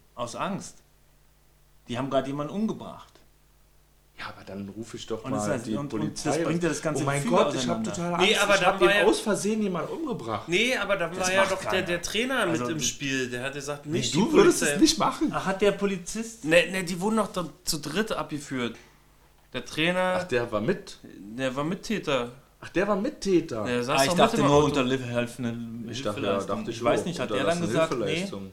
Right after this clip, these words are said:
Speaker 1: bringen wir
Speaker 2: Ja.
Speaker 1: nicht weg, waren die zu dritt?
Speaker 3: Ach so, nee,
Speaker 1: Das
Speaker 3: das
Speaker 1: weiß ich nämlich
Speaker 3: Halbwissen.
Speaker 1: auch nicht mehr.
Speaker 3: Also die wurden
Speaker 1: Ob
Speaker 3: abgeführt
Speaker 1: die
Speaker 3: zu dritt. Und
Speaker 1: Ja.
Speaker 3: drei
Speaker 2: Ja,
Speaker 3: Autos.
Speaker 2: aber
Speaker 3: Und
Speaker 2: er
Speaker 3: ich
Speaker 2: wegen
Speaker 3: weiß, ich
Speaker 2: unterlassener Hilfeleistung.
Speaker 3: Ja.
Speaker 1: Dachte
Speaker 2: Weil
Speaker 1: ich.
Speaker 2: er ja
Speaker 1: Ich
Speaker 2: den
Speaker 1: glaub, er hat da
Speaker 2: wirklich
Speaker 1: nicht mehr mit.
Speaker 2: identifiziert hat, er ja wirklich gesehen hat, dass er blutet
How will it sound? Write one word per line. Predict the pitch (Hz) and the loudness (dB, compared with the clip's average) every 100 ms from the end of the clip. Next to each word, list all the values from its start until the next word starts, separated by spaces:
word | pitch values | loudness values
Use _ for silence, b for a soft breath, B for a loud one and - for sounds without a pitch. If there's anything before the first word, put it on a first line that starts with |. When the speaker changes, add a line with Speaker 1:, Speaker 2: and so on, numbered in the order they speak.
| - | -14
Speaker 1:
bringen | - 170 | -8 -4
wir | 196 | -4
Speaker 2:
Ja. | |
Speaker 1:
nicht | 202 - | -4 -4
weg, | 196 | -6
waren | 151 147 | -4 -4
die | 147 | -6
zu | 143 143 | -10 -10
dritt? | 147 190 - - | -8 -8 -10 -10
Speaker 3:
Ach | - | -4
so, | - 180 | -2 2
nee, | 170 | 2
Speaker 1:
Das | 165 | 4
Speaker 3:
das | |
Speaker 1:
weiß | 196 | 4
ich | 220 | 6
nämlich | 160 175 170 | 6 6 4
Speaker 3:
Halbwissen. | 160 - | 2 0
Speaker 1:
auch | 165 | -2
nicht | 135 - | -6 -4
mehr. | 120 | -2
Speaker 3:
Also | 151 165 | 0 2
die | 165 | 2
wurden | 196 208 | 2 4
Speaker 1:
Ob | |
Speaker 3:
abgeführt | - 233 160 220 226 | 0 0 -2 0 -2
Speaker 1:
die | 220 | -2
Speaker 3:
zu | 196 | -4
dritt. | 131 107 107 - - _ _ _ _ _ - | -4 -6 -8 -12 -20 _ _ _ _ _ -10
Und | 139 | -4
Speaker 1:
Ja. | 123 | 0
Speaker 3:
drei | 123 | 2
Speaker 2:
Ja, | 113 | 2
Speaker 3:
Autos. | 104 101 120 104 | 2 2 -2 -6
Speaker 2:
aber | 98 101 - | -4 -2 -2
Speaker 3:
Und | |
Speaker 2:
er | 104 123 | 2 2
Speaker 3:
ich | 135 | 2
Speaker 2:
wegen | 139 | 0
Speaker 3:
weiß, | |
ich | 139 | -2
Speaker 2:
unterlassener | 135 135 123 123 127 | 0 0 0 -4 -4
Hilfeleistung. | 123 156 - 95 98 95 - 87 90 - _ _ | -4 -4 -4 -8 -8 -12 -12 -12 -14 -18 _ _
Speaker 3:
Ja. | 110 110 | -8 -4
Speaker 1:
Dachte | 120 - | -4 -2
Speaker 2:
Weil | 107 90 | -2 0
Speaker 1:
ich. | 110 | 2
Speaker 2:
er | 131 131 | 4 4
ja | 120 | 2
Speaker 1:
Ich | |
Speaker 2:
den | 110 | 0
Speaker 1:
glaub, | 107 | 0
er | 131 | 2
hat | 156 | 2
da | 151 | 0
Speaker 2:
wirklich | - 127 | -4 0
Speaker 1:
nicht | |
mehr | 120 | 0
mit. | 110 | 0
Speaker 2:
identifiziert | 110 - 113 - 156 165 | -4 -12 -10 -4 -4 -4
hat, | 101 92 | -8 -8
er | 90 98 | -8 -4
ja | 92 95 | -4 0
wirklich | 127 151 120 | 0 0 -6
gesehen | - 95 98 101 | -8 -6 -4 -4
hat, | 98 - | -6 -8
dass | 92 - | -10 -10
er | |
blutet | 85 101 135 - 92 | -10 -8 -8 -8 -10